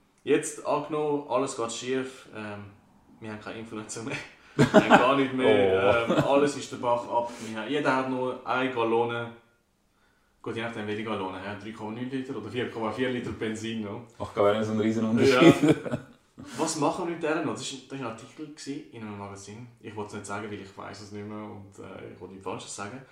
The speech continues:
Speaker 1: Aber es ist eigentlich noch eine coole Idee. Was würdest du mit dem letzten Liter, mit deinen letzten zehn Liter Benzin noch machen?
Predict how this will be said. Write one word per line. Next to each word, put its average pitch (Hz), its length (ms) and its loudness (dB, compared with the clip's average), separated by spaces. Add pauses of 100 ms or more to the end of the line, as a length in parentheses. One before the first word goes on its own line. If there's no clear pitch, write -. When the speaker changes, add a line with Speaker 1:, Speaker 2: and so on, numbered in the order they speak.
(160)
Speaker 1:
Aber 143 100 -6
es 139 80 -4
ist 165 60 0
eigentlich 147 100 -4
noch 139 100 -4
eine - 80 -8
coole 143 180 -4
Idee. 120 360 -2
Was 143 260 -6
würdest 147 280 -8
du 127 60 -8
mit 113 200 -12
dem 107 200 -8 (340)
letzten 113 340 -4
Liter, 113 220 -6
mit 107 180 -10
deinen 95 220 -12
letzten 120 360 -8
zehn 107 280 -4
Liter 104 180 -10
Benzin 98 500 -8
noch 90 140 -10
machen? 92 280 -12